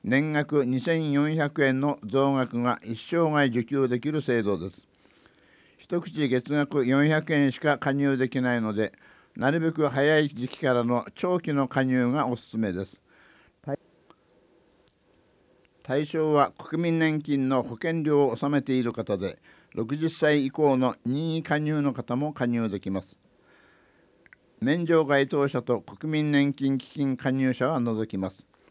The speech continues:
手軽にできる年金の増額として、付加年金への加入をお勧めします。申し込み先および詳しくは、市民課国民年金担当、市役所一階二番窓口、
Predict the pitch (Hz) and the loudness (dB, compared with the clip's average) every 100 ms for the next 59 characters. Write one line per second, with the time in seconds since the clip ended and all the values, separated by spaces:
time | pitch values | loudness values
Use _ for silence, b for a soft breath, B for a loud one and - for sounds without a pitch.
0 | b b b _ - 127 160 165 156 143 | b b b _ -6 2 2 2 0 -2
1 | 135 139 131 95 117 143 139 151 147 139 | -2 2 2 2 0 0 -2 -4 0 0
2 | 110 131 139 131 127 - 117 - 117 87 | 0 0 0 -2 -4 -4 -4 -2 -4 -4
3 | - - 151 156 156 156 151 135 127 123 | -12 -2 0 0 0 -2 -4 -2 0 0
4 | 117 - 127 139 139 143 160 117 - 120 | -2 -4 -4 0 0 2 0 -4 -6 -4
5 | 107 - 95 92 _ b b b b b | -4 -4 -8 -8 _ b b b b b
6 | - 135 160 - 151 143 139 131 127 127 | -4 0 0 -2 -4 -2 -4 -2 -4 2
7 | 135 143 120 110 - 131 143 - 117 104 | 4 4 2 -2 -2 0 0 -4 -4 -2
8 | 98 - b b - 151 156 151 147 135 | -4 -8 b b -10 -6 -4 -2 0 0
9 | - - 156 156 156 151 139 139 143 135 | -2 -12 -6 -4 -2 2 2 0 -2 -4
10 | 120 127 120 - 98 92 - b b b | -2 -4 -4 -2 0 0 -2 b b b
11 | b b _ - 156 160 - 139 - 117 | b b _ -4 0 0 -2 -4 -2 -6
12 | - - 139 107 78 113 131 147 143 135 | -12 0 4 4 2 0 2 2 2 0
13 | 127 110 95 87 82 | 0 -2 -4 -10 -12